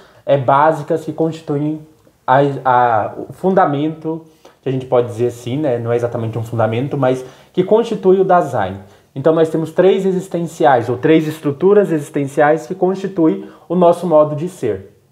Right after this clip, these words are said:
A primeira estrutura, como nós vimos, é a disposição afetiva. A disposição afetiva consiste em já se encontrar em uma dada tonalidade afetiva, seja ela alegria, tristeza, felicidade, é, angústia.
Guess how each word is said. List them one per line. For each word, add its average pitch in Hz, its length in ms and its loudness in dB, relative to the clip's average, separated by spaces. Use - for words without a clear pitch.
A 147 80 0
primeira 247 300 2
estrutura, 185 560 0
como 123 180 -4
nós 107 240 -4
vimos, 147 400 -2
é 135 160 6
a 147 140 6
disposição 156 800 -2
afetiva. 139 720 -2
A 160 80 4
disposição 262 600 0
afetiva 180 520 0
consiste 180 800 -4
em 170 160 0
já 147 260 2
se 269 160 -10
encontrar 151 800 -2
em 165 140 -2
uma 180 160 2
dada 165 260 2
tonalidade 165 720 0
afetiva, 123 600 -6
seja 123 580 -2
ela 113 320 4
alegria, 156 640 0
tristeza, 135 760 0
felicidade, 123 880 0
é, 104 340 0
angústia. 139 840 0